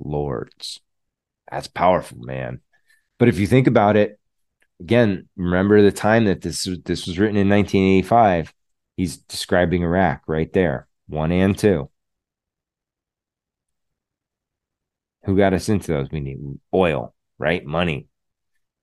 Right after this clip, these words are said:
I'm sure somebody over there had a little to do with it. Now, this is something I found really interesting, the New York, Moscow, Tel Aviv triangle. And he says, "At this point, you may be confused. Israel and the Soviets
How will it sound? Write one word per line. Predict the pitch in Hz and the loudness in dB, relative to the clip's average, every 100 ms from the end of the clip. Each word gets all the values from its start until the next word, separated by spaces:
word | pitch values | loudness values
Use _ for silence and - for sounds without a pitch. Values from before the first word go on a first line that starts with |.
| _ _ _ _ _ _ | _ _ _ _ _ _
I'm | - 65 | -16 -10
sure | - - 101 95 95 | -8 -2 2 2 0
somebody | - - 120 110 107 107 104 101 95 92 | -6 -6 -2 0 0 0 0 2 4 4
over | 92 87 87 | 2 0 0
there | 87 87 82 | -2 -2 -2
had | 85 82 | -2 -2
a | 80 | -4
little | 80 78 69 | -4 -4 -6
to | 73 | -6
do | 82 71 | -4 -4
with | 60 | -6
it. | 57 | -10
Now, | 73 82 | -6 0
this | 110 143 131 | 2 2 2
is | - | 0
something | 113 98 90 | 0 0 0
I | 85 | 0
found | 101 87 71 | 2 0 0
really | 80 95 87 82 | 2 4 4 2
interesting, | 78 78 - 76 71 | -2 -8 -8 -6 -4
the | 71 | -2
New | 80 | -2
York, | 85 101 - | 2 0 0
Moscow, | 90 85 85 - 85 80 | 0 0 0 -2 -2 -2
Tel | - 80 82 | -2 -2 -2
Aviv | 73 76 71 | -4 -6 -8
triangle. | - 80 73 71 69 - _ _ _ _ _ _ _ - | -6 -4 -4 -6 -10 -16 _ _ _ _ _ _ _ -4
And | 95 | -4
he | |
says, | - 90 87 | 0 -2 0
"At | |
this | 80 143 | 4 2
point, | - 123 123 | 4 4 4
you | 110 | 2
may | 107 101 101 82 - - | 4 2 2 -2 -12 -2
be | 104 | -2
confused. | 101 85 95 85 67 - - - | 0 -2 2 2 0 -8 -12 0
Israel | 104 92 107 104 | 0 4 4 4
and | 101 92 | 2 -2
the | |
Soviets | 87 110 101 104 101 90 | 2 2 4 4 4 4